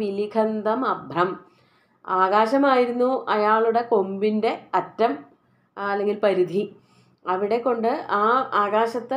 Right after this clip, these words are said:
കൊമ്പുകൊണ്ട് വരയ്ക്കുന്നവൻ, അത്രയ്ക്ക് ഉയരണ്ടായിരുന്നു. ഭൂമിദേവിയെ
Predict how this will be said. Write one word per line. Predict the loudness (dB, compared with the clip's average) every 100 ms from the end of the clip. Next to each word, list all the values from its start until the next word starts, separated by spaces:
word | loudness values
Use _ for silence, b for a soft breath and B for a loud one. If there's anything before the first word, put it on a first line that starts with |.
| -2
കൊമ്പുകൊണ്ട് | -2 0 0 2 2 2 2
വരയ്ക്കുന്നവൻ, | 2 0 0 0 0 -2 -6
അത്രയ്ക്ക് | -10 -6 -8 -6 -6 -2
ഉയരണ്ടായിരുന്നു. | 0 0 0 0 0 -4 -6 b b b b b
ഭൂമിദേവിയെ | -6 0 2 2 2 2 2 2 2 2